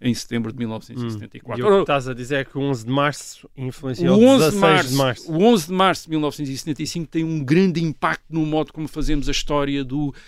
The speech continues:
Speaker 1: eh, dezasseis de março de mil novecentos e setenta e quatro. Aquilo, o, o, o,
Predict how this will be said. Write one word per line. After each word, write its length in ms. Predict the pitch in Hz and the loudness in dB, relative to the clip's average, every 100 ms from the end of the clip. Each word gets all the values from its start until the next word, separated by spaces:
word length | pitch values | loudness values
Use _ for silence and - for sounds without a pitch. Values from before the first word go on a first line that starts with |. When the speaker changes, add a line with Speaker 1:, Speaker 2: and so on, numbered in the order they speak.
| - _ | -20 _
Speaker 1:
eh, 200 | 139 143 | -6 -4
dezasseis 480 | 131 139 135 165 120 | -4 -4 -2 0 -2
de 60 | 131 | -2
março 300 | 135 120 - | -4 -4 -4
de 40 | |
mil 100 | 139 | -4
novecentos 340 | 131 - 127 | -2 -4 -6
e 40 | 127 | -8
setenta 280 | - 127 127 | -8 -10 -8
e 20 | |
quatro. 320 | - 123 135 | -6 -6 -6
Aquilo, 260 | 127 202 - _ | -6 -6 -6 _
o, 160 | - - - _ | -10 -10 -14 _
o, 500 | - 202 180 214 | -12 -6 -6 -4
o, 40 | - | -8